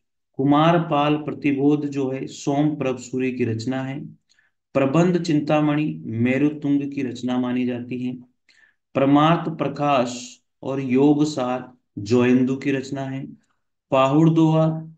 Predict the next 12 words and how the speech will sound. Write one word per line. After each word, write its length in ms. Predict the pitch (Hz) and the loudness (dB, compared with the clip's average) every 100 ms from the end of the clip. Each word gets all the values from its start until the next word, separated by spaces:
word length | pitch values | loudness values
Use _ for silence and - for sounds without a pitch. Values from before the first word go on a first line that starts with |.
| _ | _
राम 340 | 107 113 123 139 | -4 0 0 0
सिंह 340 | 139 143 143 | -4 -2 -2
की 160 | 139 143 | -2 -4
रचना 380 | 127 - 135 131 | -4 -6 -6 -6
है। 180 | 131 135 _ _ _ - | -8 -12 _ _ _ -12
राहुल 500 | 104 117 123 143 156 | -2 0 2 4 4
वेल 340 | 151 156 160 160 160 - - | 4 4 2 -2 -8 -14 -10
रोड़ा 420 | 101 120 127 139 | -2 0 2 0
कवि 300 | 139 135 135 | -2 -4 -6
की 180 | 135 135 | -6 -4
रचना 360 | 127 123 131 127 | -4 -4 -6 -4
है। 200 | 131 | -6